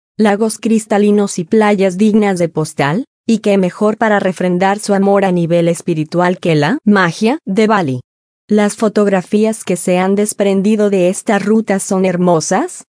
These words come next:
divertidas y profundas. En una de ellas, por ejemplo, vemos a La Veaga muy bien acompañada de unos monitos que compartieron con ella y el charro, su precioso hábitat. Asimismo,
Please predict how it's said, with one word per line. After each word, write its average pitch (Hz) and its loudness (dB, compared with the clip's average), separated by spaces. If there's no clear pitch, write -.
divertidas 190 0
y 180 -2
profundas. 160 -2
En 214 6
una 220 4
de 190 2
ellas, 214 0
por 220 0
ejemplo, 226 0
vemos 190 0
a 185 -2
La 165 0
Veaga 170 2
muy 226 4
bien 208 2
acompañada 185 0
de 175 0
unos 175 -2
monitos 185 0
que 247 2
compartieron 196 0
con 202 0
ella 220 2
y 220 2
el 269 2
charro, 156 0
su 220 0
precioso 190 0
hábitat. 165 0
Asimismo, 175 0